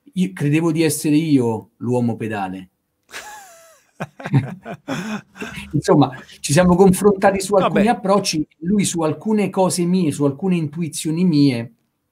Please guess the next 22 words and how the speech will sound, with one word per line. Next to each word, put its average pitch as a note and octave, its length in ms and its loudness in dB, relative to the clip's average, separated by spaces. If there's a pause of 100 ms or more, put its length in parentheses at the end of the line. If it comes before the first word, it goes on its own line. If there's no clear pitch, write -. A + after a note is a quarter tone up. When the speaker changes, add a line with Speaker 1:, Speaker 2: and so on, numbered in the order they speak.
(420)
Speaker 1:
eh, A2 560 -6
era C3 200 -2
rimasto B2+ 1120 0
spiazzato. G#2 960 -4 (180)
Ovvio D#3 340 4
che, B2 300 0 (260)
detta D3+ 440 -2
da C3 220 2
uno C#3 360 2
che A#2 100 -6
ha A#2+ 60 -4
lavorato A#2+ 360 -4
tantissimo A#2+ 680 -4
sulla A#2 180 -8
tecnica A#2 360 -8
del A2+ 160 -8
pedale, B2 580 2 (300)
è - 60 -8
una A#2+ 160 0
cosa C#3+ 260 0
che A2+ 100 -6
inorgoglisce B2 960 -2